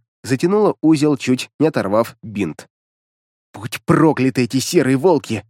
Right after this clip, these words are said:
Будь он проклят, этот мир!» Она резко встала, спрятала горшочек в складках платья и направилась к выходу. Отодвинув шкуру, Кара замерла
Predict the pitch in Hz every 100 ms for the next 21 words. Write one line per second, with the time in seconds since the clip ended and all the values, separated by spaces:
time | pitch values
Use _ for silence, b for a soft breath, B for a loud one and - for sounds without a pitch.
0 | _ _ 110 98 131 156 131 196 175 127
1 | 131 156 147 151 175 208 180 123 - _
2 | _ _ _ _ _ 95 101 135 175 -
3 | 107 - - 131 135 120 - _ _ -
4 | - 180 151 113 90 131 - 160 143 -
5 | - - - 127 123 90 - 135 156 147
6 | 139 131 - _ _ - 107 120 196 196
7 | 190 - 123 135 117 113 110 107 - _
8 | _ _ _ _ 107 123 156 202 139 -
9 | - 185 180 165 143 _ - 165 180 139
10 | 120 110 131 151